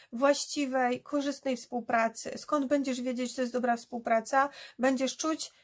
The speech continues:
w sobie, w sercu, że ta osoba jest właściwą osobą. Jeżeli czujesz jakąkolwiek, e, w sobie taką informację, nie, ta osoba nie jest właściwa, posz-, posłuchaj tej informacji, bo coś tu musi runąć.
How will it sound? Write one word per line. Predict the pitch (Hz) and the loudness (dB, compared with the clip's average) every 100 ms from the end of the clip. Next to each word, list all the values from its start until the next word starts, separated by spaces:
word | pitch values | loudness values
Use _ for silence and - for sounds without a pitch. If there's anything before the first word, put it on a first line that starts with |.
| _ - | _ -14
w | 226 - | -10 -6
sobie, | - 339 330 240 226 - | 4 6 6 4 -4 -6
w | - | 0
sercu, | 294 294 - 254 254 - | 4 4 0 -8 -8 -8
że | 247 262 262 | -4 -2 -2
ta | - 311 - | -2 -2 0
osoba | 285 - 240 262 | -2 -2 0 0
jest | 254 254 | 0 -2
właściwą | 254 - 262 254 240 | -4 -4 -6 -4 -4
osobą. | 233 247 233 - - - - | -4 -6 -6 -8 -10 -16 -6
Jeżeli | 269 277 311 302 | 0 2 2 0
czujesz | - 349 349 | 0 0 2
jakąkolwiek, | 330 294 294 285 - 339 339 320 320 302 - | 2 2 0 0 0 2 2 2 0 0 -2
e, | - 254 262 262 262 - _ - - | -2 -2 0 -2 -4 -10 _ -20 -12
w | - | -4
sobie | - 311 294 254 247 | 4 4 4 0 -2
taką | - 247 - 269 | -2 -4 -2 -2
informację, | 269 262 277 262 269 277 - 277 | -2 -2 -2 -2 0 -2 -2 -2
nie, | 262 262 277 240 269 | 0 0 0 0 -2
ta | 269 254 | 0 0
osoba | - 254 262 | 0 0 2
nie | 269 | 2
jest | 254 | 0
właściwa, | 240 240 - 277 277 269 - - - _ | -2 -6 -6 -2 2 2 2 -14 -20 _
posz-, | 202 190 - | 0 0 -2
posłuchaj | 196 190 349 359 269 247 | -2 0 0 2 2 2
tej | 247 240 233 _ | 0 -2 -4 _
informacji, | 262 247 247 247 254 277 302 294 - - | -4 -2 0 4 4 2 -2 -4 -8 -4
bo | 240 254 | 0 0
coś | - 381 392 | 2 0 0
tu | - 339 | 0 2
musi | 330 - 285 | 2 0 0
runąć. | 277 285 233 233 240 | 2 2 2 -2 -6